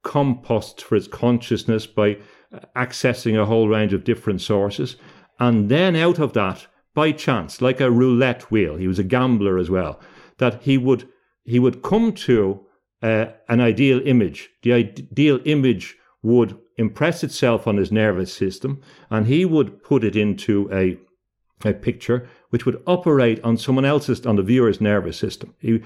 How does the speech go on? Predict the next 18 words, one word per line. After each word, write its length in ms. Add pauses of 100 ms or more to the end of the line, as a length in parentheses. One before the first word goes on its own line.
(160)
the 60
nervous 420
system 300
was 120
a 40
critical 380
thing 300 (280)
for 160
him. 200
So 140
in 80
that 140
way, 360 (160)
he 100
was 200
like 240
a 100
receptor. 800